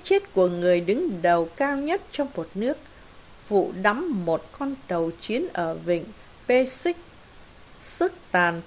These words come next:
phá của một vụ động đất, lũ lụt, hỏa hoạn, bệnh dịch. Nó còn kéo dài theo chuyện khác."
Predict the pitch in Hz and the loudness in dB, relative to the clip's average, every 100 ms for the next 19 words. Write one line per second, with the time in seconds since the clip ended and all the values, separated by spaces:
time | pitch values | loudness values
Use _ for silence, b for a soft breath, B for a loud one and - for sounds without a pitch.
0 | - 226 294 370 - - 170 160 156 156 | -4 -2 -2 -4 -10 -6 -4 -4 -4 -6
1 | - 160 160 156 147 156 - 170 226 311 | -8 -8 -8 -4 -2 -2 -6 -2 -2 -2
2 | - - - 170 175 180 277 180 156 - | -12 -20 -12 -6 -4 -2 -2 -2 -4 -6
3 | - - - - - - - 170 156 147 | -16 -20 -20 -20 -20 -14 -4 -2 -2 -4
4 | 175 165 - - - 160 - - 165 165 | -4 -4 -4 -10 -8 -6 -6 -8 -4 -4
5 | 160 - - - - B B - 415 427 | -4 -10 -20 -20 -20 B B 0 2 4
6 | 190 180 - 311 381 - 190 175 180 285 | 2 2 0 2 2 2 2 2 0 -2
7 | 302 - 175 - - 302 | -4 -4 -6 -6 -8 -8